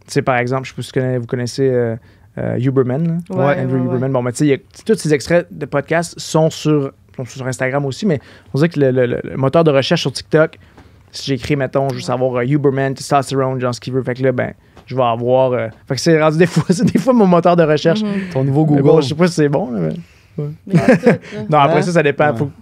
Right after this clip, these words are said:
Speaker 1: ça dépend de la source du vidéo, là, mais
Speaker 2: Mais c'est un
Speaker 1: Ouais.
Speaker 2: esprit critique, tu peux chercher sur TikTok, là, tu
Speaker 1: Oui,
Speaker 2: sais.
Speaker 1: oui. Non, mais en fait, c'est, c'est
Speaker 2: C'est vraiment
Speaker 1: intéressant parce que
Speaker 2: efficace,
Speaker 1: tu
Speaker 2: là.
Speaker 1: peux. Mais de plus en plus, justement, je vais voir, euh, même sur TikTok ou genre sur, euh, sur les, les YouTube Shorts, il y a quand même beaucoup de contenu éducatif,
Speaker 2: Ouais.
Speaker 1: euh,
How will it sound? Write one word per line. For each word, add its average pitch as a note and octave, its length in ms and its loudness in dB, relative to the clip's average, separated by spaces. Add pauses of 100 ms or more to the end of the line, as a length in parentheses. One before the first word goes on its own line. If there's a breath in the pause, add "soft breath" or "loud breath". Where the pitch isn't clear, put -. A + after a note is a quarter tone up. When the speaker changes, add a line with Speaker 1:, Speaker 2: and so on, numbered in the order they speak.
(340 soft breath)
Speaker 1:
ça - 60 -8
dépend C#3 180 0
de C#3+ 60 2
la C3 80 0
source B2+ 220 -4
du B2 60 -8
vidéo, B2 300 -4
là, C#3 80 -6
mais B2+ 160 -8 (300)
Speaker 2:
Mais G#3+ 80 -2
c'est C#4 140 -4
un C#4+ 40 0
Speaker 1:
Ouais. C4 60 0
Speaker 2:
esprit C3 260 -6
critique, - 360 -10
tu - 100 -20
peux F#3+ 160 -6
chercher F3 280 -12
sur E3+ 160 -14
TikTok, - 500 -18
là, - 100 -14
tu - 100 0
Speaker 1:
Oui, G3+ 60 8
Speaker 2:
sais. A3+ 40 6
Speaker 1:
oui. E3 200 2 (520 loud breath)
Non, G3 100 2
mais G3 80 4
en D#3+ 80 2
fait, G#3 140 0
c'est, - 180 -4
c'est D3+ 160 0
Speaker 2:
C'est D#3 120 -4
vraiment G3 200 2
Speaker 1:
intéressant F3 200 0
parce F3+ 160 0
que F3 60 -2
Speaker 2:
efficace, E3+ 200 -8
Speaker 1:
tu F3+ 60 0
Speaker 2:
là. D3+ 160 0
Speaker 1:
peux. B2+ 60 -14 (440 soft breath)
Mais D#3 80 0
de D#3+ 80 2
plus C4 220 -2
en A#3 80 2
plus, F#3 100 -6
justement, D#3 240 0
je C3 80 -4
vais C3+ 80 2
voir, B2+ 340 0
euh, B2 280 -4 (120)
même C#3 140 -8
sur - 140 -18
TikTok - 480 -8
ou - 20 -6
genre B2 180 -6
sur, B2 180 -8
euh, A#2 160 -8 (280 soft breath)
sur - 160 -12
les, B2 160 -6
les C3 140 -10
YouTube C3 540 -10
Shorts, C3+ 300 -4
il - 40 -14
y - 20 -12
a - 40 -18
quand F3 80 -4
même G#3 100 2
beaucoup E3+ 160 -6
de - 40 -8
contenu C3 280 -4
éducatif, C3+ 540 -8
Speaker 2:
Ouais. C#3 60 -8
Speaker 1:
euh, B2+ 180 -10